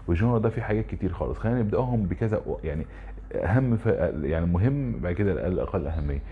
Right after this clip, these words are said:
ايه اهم حاجه في الجنرال؟ طبعا، طبعا الداون سندروم. الداون ده ممكن ينزل لكم جنرال، ينزل لكم ابدومينال لو فيه هيباتوميجالي، ينزل لكم كاردياك لو فيه كونجيتال هارت ديزيز، وينزل لكم شيست لو فيه شيست انفكشن. تمام؟ فدايما الحاله اللونج بيحبوا يجيبوها داون.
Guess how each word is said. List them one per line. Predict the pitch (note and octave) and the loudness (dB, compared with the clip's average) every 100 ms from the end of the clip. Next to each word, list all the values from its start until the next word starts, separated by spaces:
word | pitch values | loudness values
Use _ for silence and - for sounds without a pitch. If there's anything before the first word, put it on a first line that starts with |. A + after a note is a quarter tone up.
| - - | -14 -4
ايه | G#2+ F#2+ A2+ | 0 2 2
اهم | F#2 | 2
حاجه | G2+ F#2+ | -2 -2
في | |
الجنرال؟ | E2 F2 F2 E2+ - - | -2 0 2 0 -4 2
طبعا، | C#3 D#2+ D2+ C#2+ - | 2 4 -2 -4 -6
طبعا | F2+ A#2 B2 G#2+ | -8 -6 -6 -6
الداون | D2+ D#2+ E2 | -2 0 0
سندروم. | - F#2 A2 C3 A2+ - - - - - - - - - | 0 0 0 -2 -4 -10 -14 -12 -12 -14 -16 -16 -16 -6
الداون | F2+ F2+ A#2 | 0 4 6
ده | A2 | 6
ممكن | A2 G#2+ F#2+ | 4 4 4
ينزل | F2+ E2 F2 | 2 2 0
لكم | G2 E2+ | 0 0
جنرال، | D#2+ C2+ B1 | 0 0 -2
ينزل | C2 D#2 | -4 0
لكم | F#2+ - F#2 - - - | 0 2 0 -2 -12 -2
ابدومينال | F#2+ G2 F#2 E2+ | -2 2 2 0
لو | |
فيه | F#2 | 0
هيباتوميجالي، | F2 F2 D#2+ D2 C#2 | 0 0 0 0 0
ينزل | C#2+ D#2 F2+ | 0 0 0
لكم | - | -2
كاردياك | F2 G2+ F#2 F#2 F2 | 0 2 4 2 0
لو | |
فيه | D#2 F2 | -4 -2
كونجيتال | F#2 E2+ F#2 F#2 | -2 2 2 2
هارت | F#2 - | -2 -2
ديزيز، | E2+ A#2 G#2+ | 0 0 0
وينزل | E2+ | -2
لكم | G2+ F#2+ | -2 -4
شيست | - A#2+ - | -6 -6 -4
لو | D#2 | -6
فيه | - | -6
شيست | G2+ - | -10 -6
انفكشن. | D2+ - C#2+ - - - - - | -8 -6 -8 -10 -18 -18 -20 -10
تمام؟ | - G2+ A#2+ - - - - | 0 2 0 -2 -14 -8 -2
فدايما | F#2+ B2 B2 | 2 2 0
الحاله | G2+ A#2+ | -2 0
اللونج | A2 C3 | 2 2
بيحبوا | A2+ F#2+ G#2+ G2 F#2 | 0 0 0 0 0
يجيبوها | F2 F2+ D#2+ | 2 0 2
داون. | D2+ C#2 | 0 0